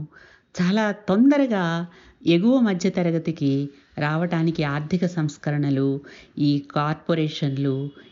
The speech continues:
ఈ ఫైనాన్స్ కంపెనీలు, ఇవన్నీ ఎట్లా దోహదం చేశాయో ఈ కథ మనకు చాలా సటిల్గా తెలియజెప్తుందన్నమాట.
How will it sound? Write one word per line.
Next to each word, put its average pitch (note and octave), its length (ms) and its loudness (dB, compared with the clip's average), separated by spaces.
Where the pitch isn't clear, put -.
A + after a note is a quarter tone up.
ఈ D3 180 2
ఫైనాన్స్ E3+ 640 2
కంపెనీలు, C3+ 720 -2
ఇవన్నీ F3 360 2
ఎట్లా F#3 540 -2
దోహదం E3 600 0
చేశాయో C#3 640 -2
ఈ D#3+ 120 4
కథ D#3+ 260 -4
మనకు D3 320 0
చాలా C#3 460 -2
సటిల్గా F#3+ 800 0
తెలియజెప్తుందన్నమాట. C3 1040 -2